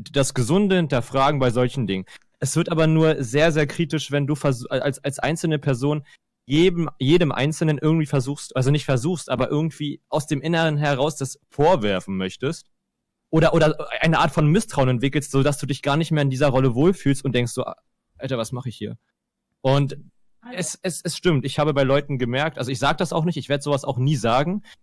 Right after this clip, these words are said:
aber es gibt Leute, auch vor kurzem, wo du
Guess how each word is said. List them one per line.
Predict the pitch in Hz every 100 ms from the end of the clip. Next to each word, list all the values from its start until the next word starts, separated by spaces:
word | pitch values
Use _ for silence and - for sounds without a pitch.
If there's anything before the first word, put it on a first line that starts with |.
| _
aber | 147 143
es | 175 -
gibt | 190 196
Leute, | 107 95 92 87 87 - _ _ _ _
auch | 120 143 151 - - _ _ _ _
vor | - 160
kurzem, | - 170 151 - 92 82 90
wo | 135
du | 131 131